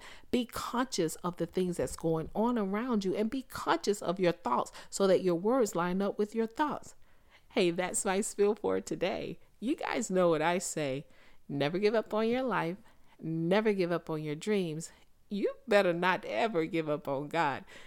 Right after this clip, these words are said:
And just know, the victory still belongs to Jesus. That's what makes you victorious.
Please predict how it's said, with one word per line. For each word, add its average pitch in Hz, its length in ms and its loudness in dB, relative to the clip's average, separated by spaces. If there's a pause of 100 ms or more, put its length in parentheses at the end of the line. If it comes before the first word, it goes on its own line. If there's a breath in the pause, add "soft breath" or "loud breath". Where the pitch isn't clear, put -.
(140 loud breath)
And 208 180 0
just 220 280 0
know, 165 320 -2 (320 soft breath)
the 175 120 2
victory 208 680 4
still 202 560 2
belongs 185 600 0
to 156 100 0
Jesus. 175 580 -4 (100)
That's 180 320 0
what 370 160 -6
makes 220 320 -2
you 214 100 -2
victorious. 196 920 0